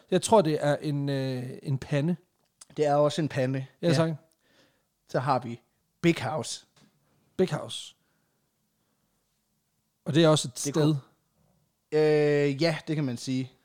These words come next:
Speaker 2: Og det, øhm, man kan, man kan jo sige på den måde, "Hey, where did Joe go?"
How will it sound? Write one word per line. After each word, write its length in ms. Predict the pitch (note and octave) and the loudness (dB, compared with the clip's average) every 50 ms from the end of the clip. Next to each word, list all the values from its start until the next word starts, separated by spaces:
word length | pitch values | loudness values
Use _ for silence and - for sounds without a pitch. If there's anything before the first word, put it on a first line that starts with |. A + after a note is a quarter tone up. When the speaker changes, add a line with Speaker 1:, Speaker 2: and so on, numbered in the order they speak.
| _ _ _ _ _ _ _ | _ _ _ _ _ _ _
Speaker 2:
Og 160 | - C3 - - | -6 -6 -4 -2
det, 340 | D#3 D3+ D3 C#3+ C3+ C3 | 0 0 2 2 2 2
øhm, 400 | B2+ B2 A#2+ A#2 A2+ A2+ A2+ A#2+ - | 0 -2 -2 -4 -4 -6 -6 -8 -8
man 140 | - C3+ C#3 | -8 -6 -6
kan, 100 | C#3 C#3+ C#3 | -6 -6 -6
man 160 | C#3+ D3 C#3+ | -8 -8 -8
kan 80 | C#3 D3+ | -6 -8
jo 20 | |
sige 180 | C#3+ - - E3 | -8 -10 -10 -8
på 120 | D3 D#3+ | -6 -6
den 120 | D3+ D3+ D3 | -4 -4 -4
måde, 100 | C#3+ C3 | -4 -4
"Hey, 320 | A2+ D#3+ F3 E3 D3+ B2 A2+ | -4 -4 -4 -4 -4 -4 -6
where 260 | A#2+ A#2 C3 D3 D3+ | -6 -4 -2 -2 -2
did 140 | C#3 B2+ A#2+ - - _ _ _ _ _ _ _ _ _ _ _ _ - | -2 -4 -6 -10 -14 _ _ _ _ _ _ _ _ _ _ _ _ -4
Joe 200 | C#3 C#3 C#3 C#3 | -2 0 2 2
go?" 280 | B2+ - A#2+ G#2+ G#2+ | 0 0 -2 -4 -4